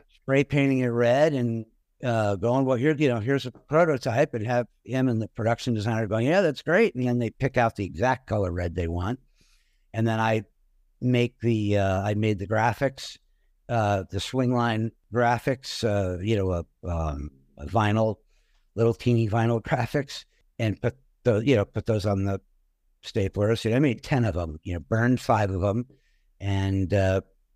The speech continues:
had five new looking ones. Um, so that was a, that ended up being a pretty iconic prop. And that was, you know, you know, a twenty dollar prop, you know, became a pretty iconic and, and, and an important prop to the,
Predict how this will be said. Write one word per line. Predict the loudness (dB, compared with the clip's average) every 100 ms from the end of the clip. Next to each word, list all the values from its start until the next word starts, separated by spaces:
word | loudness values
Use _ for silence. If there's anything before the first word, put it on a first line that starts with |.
| _ _
had | -6 -4 -4
five | -2 0 2 -2 -4 -14 _ _ _
new | -4 0 2
looking | 0 -2 -2
ones. | -2 -2 -4 -10 _ _ _ _ _ _ _ -10
Um, | -4 -2 -2 -4
so | -2 0
that | 2 2
was | 0
a, |
that | 0 2 2
ended | 2 0
up | 0
being | 0
a | 0
pretty | -2 -2
iconic | 0 -2 -4 -6 -6
prop. | -2 0 0 0
And | 0
that | 2
was, | 0 0
you | 0
know, | 0 -2
you | -4 -6 -4
know, | 0 0
a | -2 _ _ _
twenty | -2 0 2
dollar | 2 2 2
prop, | 2 4 4 0 _ _ _ _ 0
you | 0
know, | 2
became | -2 0 0
a | 0
pretty | 0 2 2
iconic | 2 0 -4 0 0 0
and, | -2 -2 -4 -6 -6 -6
and, | -2 -2 -2 _ _ _ _ _ _ -6
and | -2
an | 0
important | 0 -2 0 0 0 0
prop | 0 0
to |
the, | -4